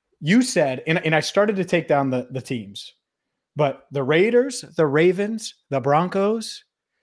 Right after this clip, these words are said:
you named a bunch of teams that the Bengals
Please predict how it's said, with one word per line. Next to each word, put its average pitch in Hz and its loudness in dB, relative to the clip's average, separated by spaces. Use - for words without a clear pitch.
you 240 4
named 302 4
a 180 2
bunch 196 0
of 170 -10
teams 117 -6
that 165 2
the 165 2
Bengals 175 2